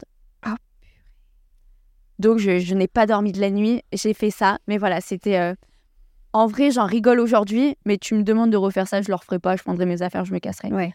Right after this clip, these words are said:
Speaker 2: Surtout que j'étais pas payée à cette époque-là. Euh, ils te prennent pour la saison un, ils appellent ça les saisons un, euh, bénévolement, parce qu'ils estiment que c'est eux
Speaker 1: Un
Speaker 2: qui te rendent
Speaker 1: privilège
Speaker 2: service.
Speaker 1: déjà, ouais.
Speaker 2: C'est ça, c'est un privilège de travailler pour Dior, donc, euh, on va pas en plus, euh, on va pas en plus te payer, ma grande. Euh,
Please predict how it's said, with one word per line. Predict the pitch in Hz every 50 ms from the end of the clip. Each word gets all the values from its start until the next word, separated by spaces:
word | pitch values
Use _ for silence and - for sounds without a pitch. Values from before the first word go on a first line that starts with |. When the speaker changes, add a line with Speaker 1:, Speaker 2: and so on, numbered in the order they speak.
| _
Speaker 2:
Surtout | - - 220 214 - 226
que | 196
j'étais | 190 202 185 - 185
pas | - 208 208
payée | 208 214 202 202 196
à | 196
cette | - -
époque-là. | 185 - 190 185 - - 190 202 226 _ _ _ _ _ - - _ _ -
Euh, | - - 180 180
ils | 185 - 190
te | _
prennent | - - 220 220 226 220 196 - - 208
pour | - - 202
la | 190 185
saison | - - 220 190 208 220 214 - -
un, | 208 214 208
ils | 196 185
appellent | 190 190 190 180
ça | - 190 190
les | 185 185
saisons | - - 185 180 180 185 180 -
un, | - 185 185 190 185 175 175
euh, | 180 - _ _ - _ - _ _ - -
bénévolement, | 185 214 226 226 233 240 220 220 226 220 220 240 277
parce | - - 214 -
qu'ils | - 208 190 202
estiment | 202 - - 226 226
que | - 214 196
c'est | - - - 196 185 180 180 180 180 - - _ _ _ _ - -
eux | 254
Speaker 1:
Un | 202
Speaker 2:
qui | - 254 214
te | 202
rendent | 247 202
Speaker 1:
privilège | 202 208 208 202 202
Speaker 2:
service. | 202
Speaker 1:
déjà, | 180 175 170 180 165
ouais. | - 180 180 170 175
Speaker 2:
C'est | - - 240 226
ça, | 208 208 190
c'est | 190 208
un | 185
privilège | - - 226 220 214 214 214
de | 190
travailler | - - 202 190 190
pour | 180 190 185
Dior, | 175 190 202 208
donc, | 185 180 -
euh, | 175 - _ _ - - _ -
on | 185
va | 190 180
pas | 202
en | 196 185
plus, | - - 202 - -
euh, | 180
on | 175 180
va | 180 185
pas | 180 185
en | 175
plus | - 196 180
te | - -
payer, | - 175 175 180 196
ma | 196 185
grande. | 180 190 214 - _ _ _ _ _ _ _ _ _ _ - -
Euh, | 214 214 196 185 180 185 190 - - -